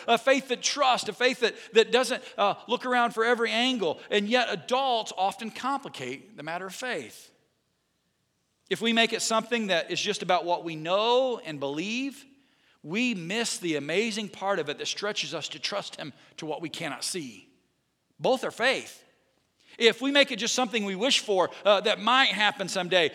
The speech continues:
we're missing the part that we can have peace and, and purpose in right now in the present. It's, it's a balance of, of hoping and a balance of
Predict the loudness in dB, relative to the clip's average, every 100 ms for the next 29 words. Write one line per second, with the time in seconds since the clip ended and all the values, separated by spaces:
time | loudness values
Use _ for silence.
0 | 0 2 4 4 2 -2 0 0 2 -2
1 | -4 -6 -2 -2 -4 -2 2 2 0 -2
2 | 0 0 0 0 -2 -4 -4 -4 0 2
3 | 2 2 -2 -2 2 2 2 2 4 2
4 | 0 -6 -6 -2 0 0 -2 -4 -8 -12
5 | _ _ _ _ _ _ _ 8 8 4
6 | 4 4 6 6 6 2 0 0 -4 -20
7 | _ _ _ 0 0 2 2 4 4 4
8 | 2 -2 0 2 4 2 2 -2 -4